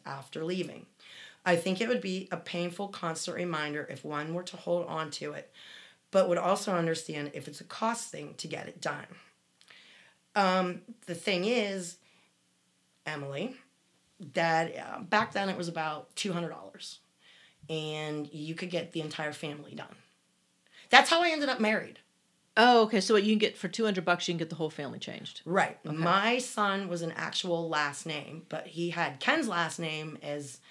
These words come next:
Speaker 1: a middle last name with a hyphen.
Speaker 2: Okay.
Speaker 1: And then we were told that doesn't, that doesn't work. 'Cause if he's listed in the phone book, he'd be listed under P instead of H.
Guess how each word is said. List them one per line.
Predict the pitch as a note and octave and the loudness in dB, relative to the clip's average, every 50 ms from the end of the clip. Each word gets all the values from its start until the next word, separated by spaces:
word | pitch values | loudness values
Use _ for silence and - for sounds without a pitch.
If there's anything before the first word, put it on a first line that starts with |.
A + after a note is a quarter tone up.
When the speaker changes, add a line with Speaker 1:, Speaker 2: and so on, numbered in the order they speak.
| - - - - - - | -20 -20 -20 -18 -8 -2
Speaker 1:
a | E3+ | 0
middle | E3+ F3+ G3 G#3+ G3+ F3+ | 2 4 4 4 2 2
last | E3 D3+ D3 D3 - | 2 2 0 0 -4
name | - D#3 D3+ D3+ D3+ | -8 -10 -10 -8 -8
with | D3 C#3+ | -8 -8
a | C3+ | -8
hyphen. | - D3+ D#3 D3+ - G3+ G#3+ G#3+ G#3+ - _ _ _ _ _ - - | -6 -8 -8 -6 -6 -8 -8 -8 -12 -18 _ _ _ _ _ -8 -4
Speaker 2:
Okay. | - E3 E3 F#3 E3 D#3+ D#3 - - _ - | -4 -2 -2 -2 -4 -4 -4 -8 -16 _ -2
Speaker 1:
And | - G3 G3+ | 2 2 4
then | F#3+ F#3+ F#3+ | 4 4 4
we | F#3 F3+ | 4 2
were | F3 E3+ | 2 0
told | E3+ F3 D#3+ D3 C#3 | 0 -2 -4 -4 -4
that | - D3 C#3 | -8 -8 -8
doesn't, | - - C#3+ C3+ D3 D3+ - - | -10 -12 -12 -12 -14 -16 -16 -14
that | - C#3+ C3 | -12 -12 -10
doesn't | - C#3 C3 C#3 - | -10 -10 -10 -10 -12
work. | C3 C3+ C3+ - - - - _ _ | -12 -12 -12 -12 -14 -18 -20 _ _
'Cause | - - D#3+ | -14 -8 -6
if | E3+ | -6
he's | F3 E3+ D#3+ | -4 -4 -4
listed | F3 G3 F#3+ - G#3+ G3 | -4 -4 -4 -4 -4 -2
in | F#3+ F#3 | -2 -2
the | F3 | -4
phone | F3 - F3+ F3+ F#3 F3+ | -2 -2 0 0 0 0
book, | E3+ D3+ D3 - - - _ - - - - - | -2 -2 -4 -6 -10 -18 _ -20 -20 -20 -20 -16
he'd | - - F3 E3 | -8 -6 -6 -4
be | C#3+ F3 E3+ | -2 0 0
listed | E3+ E3+ E3+ - F3+ E3+ | 0 0 -2 -2 -2 -2
under | D#3 D#3 D3+ C#3+ | -2 -2 -4 -6
P | - - - - E4+ D4 - - - - _ _ _ _ _ _ _ _ _ _ _ _ _ _ _ _ _ _ _ _ _ _ - | -8 -4 0 2 2 2 2 0 -6 -18 _ _ _ _ _ _ _ _ _ _ _ _ _ _ _ _ _ _ _ _ _ _ -2
instead | G#3 F3+ - - E3 D3 | -2 -2 0 -2 -2 -2
of | C#3+ C#3 | -2 -4
H. | - D#3+ D#3 - - - - - - | -4 -6 -6 -6 -8 -8 -8 -8 -8